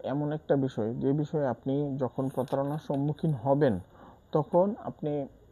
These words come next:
আহ, চারশো ছয়, যেমন প্রতারণা সংক্রান্ত বিষয়ে চারশো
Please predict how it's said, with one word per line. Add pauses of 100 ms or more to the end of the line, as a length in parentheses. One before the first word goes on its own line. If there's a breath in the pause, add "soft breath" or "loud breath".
আহ,
চারশো
ছয়,
যেমন
প্রতারণা
সংক্রান্ত
বিষয়ে
চারশো